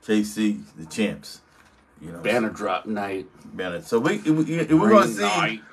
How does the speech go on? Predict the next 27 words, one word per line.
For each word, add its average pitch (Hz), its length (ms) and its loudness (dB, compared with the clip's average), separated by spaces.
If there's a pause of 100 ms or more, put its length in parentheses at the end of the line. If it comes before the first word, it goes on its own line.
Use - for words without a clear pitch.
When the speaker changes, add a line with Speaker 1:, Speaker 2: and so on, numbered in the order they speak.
(340)
Speaker 1:
if 135 180 2
was 143 280 6
Detroit 139 380 4
Lions 135 500 4 (420)
about 131 380 6
that. 107 260 2 (720)
Speaker 2:
Right, 156 260 6
we've 226 120 0
been 165 140 4
pumping 135 260 0
them 135 40 0
up 139 160 0
for 123 140 -4
the 113 60 0
last 107 460 -2
two 180 120 0 (120)
years, 202 440 -2 (100)
but - 100 -2
they 240 160 8
have 226 300 4
gotten 165 300 4
Speaker 1:
Yeah, 120 80 2
Speaker 2:
better. 165 320 10
Speaker 1:
they, 113 80 -6 (240)
they've 113 120 -8
gotten 117 280 6
better. 104 280 4